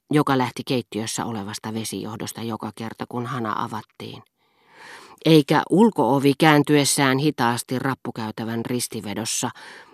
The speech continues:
voinut olla samalla esittämättä niitä katkonaisia, voihkivia ja hekumallisia sävelkulkuja, jotka Tannhäuserin alkusoiton loppuvaiheessa yhtyvät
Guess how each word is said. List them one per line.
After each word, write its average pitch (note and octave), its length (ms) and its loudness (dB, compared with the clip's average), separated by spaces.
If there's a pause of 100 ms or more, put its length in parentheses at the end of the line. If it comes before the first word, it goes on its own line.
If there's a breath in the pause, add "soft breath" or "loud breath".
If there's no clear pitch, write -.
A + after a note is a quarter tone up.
(240 loud breath)
voinut D#3 420 8
olla B2+ 280 0
samalla A2+ 560 -2
esittämättä A2 800 -6
niitä B2 340 0
katkonaisia, A#2 840 -2 (600 loud breath)
voihkivia C3 840 2
ja A#2 140 -2
hekumallisia A#2 840 -6
sävelkulkuja, A2 880 -8 (480 loud breath)
jotka D3 360 0
Tannhäuserin C3 880 4
alkusoiton A#2+ 640 -2
loppuvaiheessa B2 920 -2 (460 loud breath)
yhtyvät A#2+ 520 -2